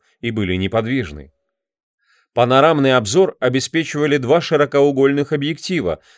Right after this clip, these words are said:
находившиеся за узкой горизонтальной щелью. Элдридж потерял глаза не из-за несчастного случая.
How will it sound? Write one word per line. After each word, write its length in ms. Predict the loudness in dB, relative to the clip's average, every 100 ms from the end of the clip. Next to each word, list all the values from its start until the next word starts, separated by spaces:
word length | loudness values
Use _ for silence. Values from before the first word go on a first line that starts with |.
| _
находившиеся 880 | -4 0 0 -2 -4 -4 -4 -6 -8 _ -6
за 200 | 2 4
узкой 340 | 2 0 0
горизонтальной 760 | 2 2 2 0 0 -2 -2
щелью. 540 | -4 -6 -6 -6 -10 -18 _ _ _ _ _ _ _ _ _ _ 2
Элдридж 540 | 2 2 -2 -4 -6
потерял 420 | -2 2 4 4 4
глаза 400 | 4 4 2 0
не 240 | 0 -2
из-за 160 | 0 -2
несчастного 680 | -2 0 0 0 -2 -4
случая. 500 | -4 -8 -10 -12 -20